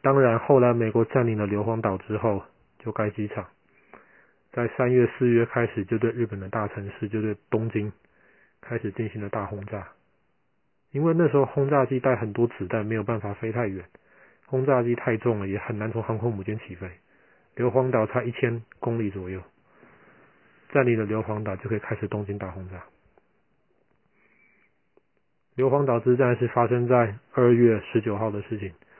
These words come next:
结果到八月多，我们知道日本就投降了。其实后来还有一件事情，后来当美国打下了硫磺岛之后，其实硫磺岛上面还有两个日本士兵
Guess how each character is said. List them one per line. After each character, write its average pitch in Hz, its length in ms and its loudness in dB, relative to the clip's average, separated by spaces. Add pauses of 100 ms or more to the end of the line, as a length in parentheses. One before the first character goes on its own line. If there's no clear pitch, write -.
(340)
结 110 140 -6
果 107 100 -4
到 107 140 -2
八 107 200 0
月 110 160 0
多， 98 200 -6
我 98 180 -6
们 98 140 -8
知 98 160 -4
道 95 280 -4
日 117 120 -4
本 101 160 -10
就 104 80 -8
投 98 180 -12
降 92 160 -10
了。 82 80 -20 (2250)
其 180 120 0
实 208 100 2
后 208 320 6
来 123 160 6
还 151 180 2
有 151 140 4
一 113 80 -2
件 113 200 -2
事 107 160 -4
情， 98 120 -12 (800)
后 196 300 8
来 131 240 8
当 147 200 4
美 117 220 2
国 117 180 -2
打 107 260 0
下 135 180 4
了 120 160 2
硫 113 180 0
磺 117 200 -2
岛 98 180 -4
之 - 160 -10
后， 101 180 -6
其 - 200 -2
实 180 140 6
硫 165 220 6
磺 170 160 4
岛 117 160 2
上 135 180 -2
面 127 160 2
还 127 280 2
有 151 320 4
两 120 480 4
个 101 140 -2
日 131 200 -2
本 101 220 -4
士 113 200 -2
兵 101 240 -4